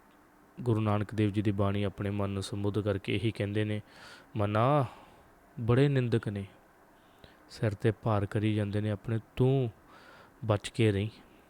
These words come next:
ਤੂੰ ਉਸ ਪ੍ਰਭੂ ਪਰਮਾਤਮਾ ਦੇ ਨਾਮ ਨਾਲ ਜੁੜ ਜਾ, ਤੂੰ ਉਸ ਦੇ ਨਾਲ ਪ੍ਰੀਤ ਪਾ ਲਾ,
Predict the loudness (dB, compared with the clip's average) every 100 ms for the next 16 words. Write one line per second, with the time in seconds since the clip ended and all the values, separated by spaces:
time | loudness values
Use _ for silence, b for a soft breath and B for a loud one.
0 | B B -20 -20 -6 -2 0 -2 0 2
1 | 4 2 0 2 0 0 -2 0 0 0
2 | 0 2 0 2 0 2 -2 -2 B B
3 | B B B B B B -2 2 2 4
4 | 4 4 2 4 4 4 0 2 2 -2
5 | B